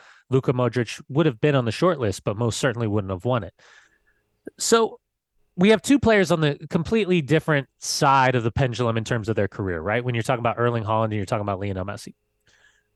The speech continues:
Erling Haaland was a monster performer. And I know people will dig into his stats versus top six sides or lack of goals and big games and Champions League matches. And they'll, they'll, they'll, there'll be an arc and a narrative of like, "Well,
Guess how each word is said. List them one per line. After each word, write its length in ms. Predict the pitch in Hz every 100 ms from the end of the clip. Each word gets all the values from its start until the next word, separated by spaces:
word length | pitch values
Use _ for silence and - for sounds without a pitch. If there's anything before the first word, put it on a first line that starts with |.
| -
Erling 340 | 170 202 196
Haaland 520 | 143 139 135 107 90 - -
was 360 | 127 120 113 -
a 140 | 120
monster 640 | 117 117 123 127 - - 104
performer. 560 | 107 - 98 90 95
And 160 | - 160
I 60 | 208
know 120 | 226
people 280 | - 185 180
will 60 |
dig 200 | 139 143
into 160 | 147 139
his 100 | 123
stats 440 | - 117 110 -
versus 340 | 120 117 127 -
top 280 | 123 113
six 260 | - 120 -
sides 480 | 143 131 123 123 120
or 120 | 104
lack 300 | 107 113 -
of 160 | 101 104
goals 480 | 147 139 131 127
and 180 | 117 107 - - _ -
big 240 | 156 123
games 520 | 139 135 139 135 123
and 140 | 107 98
Champions 500 | - 135 127 131 120
League 140 | 123
matches. 500 | 120 120 - 123 110 - - _
And 220 | - 143 147
they'll, 160 | 156 139
they'll, 240 | 160 139
they'll, 240 | 147 151 139
there'll 160 | 160
be 100 | 170
an 100 | 160 -
arc 260 | 135 151
and 80 | 170
a 60 | 160
narrative 400 | 123 113 120 117
of 120 | 107
like, 200 | 107 104
"Well, 220 | 131 123